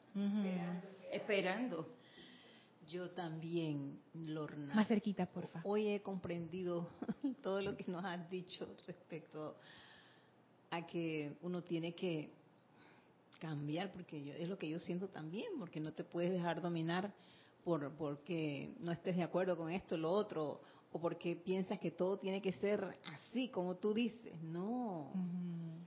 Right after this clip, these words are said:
Speaker 3: Entonces, siempre la personalidad es la que estamos tratando de que ella se,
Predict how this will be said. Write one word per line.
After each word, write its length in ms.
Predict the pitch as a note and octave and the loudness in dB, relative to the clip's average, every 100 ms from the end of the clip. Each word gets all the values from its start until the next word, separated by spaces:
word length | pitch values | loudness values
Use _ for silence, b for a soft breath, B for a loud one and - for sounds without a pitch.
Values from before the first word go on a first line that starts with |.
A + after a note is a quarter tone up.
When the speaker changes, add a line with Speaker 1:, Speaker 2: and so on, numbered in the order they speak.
| - | -10
Speaker 3:
Entonces, 340 | E3+ E3+ G3+ A3 - - - | -6 -2 -4 -4 -12 -20 -8
siempre 320 | - G#3 G3+ G#3+ | -2 -2 0 0
la 160 | F3+ | 0
personalidad 580 | E3+ D3+ D#3+ D#3 D3 D3+ | -2 -6 -2 -2 0 0
es 60 | F3+ | -2
la 100 | F#3+ | -4
que 60 | - | -8
estamos 440 | - D#3+ E3+ G#3 - - - | -4 -2 -2 -4 -8 -20 -18
tratando 600 | - C#3 C#3+ E3 E3+ G#3 | -6 -4 -2 -2 0 -2
de 100 | G#3+ | -6
que 160 | F3+ - | -8 -4
ella 380 | F3 F#3+ G3 G3 - - - - - - - - - - - - - - | -2 -2 -4 -6 -10 -20 -20 -20 -20 -20 -20 -20 -20 -20 -20 -20 -20 -4
se, 480 | E3 D3+ C3 - | -2 -2 -4 -8